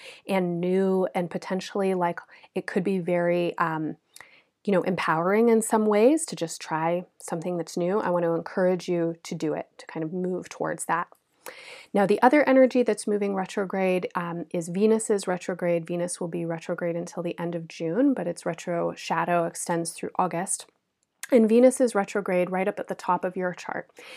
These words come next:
So this is a place that describes career, vocation, sense of purpose in the world.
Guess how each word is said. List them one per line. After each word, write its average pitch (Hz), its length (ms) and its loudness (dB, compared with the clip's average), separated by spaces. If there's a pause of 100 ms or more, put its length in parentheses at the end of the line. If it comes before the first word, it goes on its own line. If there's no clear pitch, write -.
(160)
So - 180 -4
this 180 180 -4
is 185 140 -4
a 185 60 -4
place 180 340 -2
that 175 260 -2
describes 175 600 -4
career, 202 500 2
vocation, 175 720 -4
sense 175 260 -6
of - 100 -20
purpose 165 460 -8
in 170 100 -8
the - 80 -6
world. - 360 -10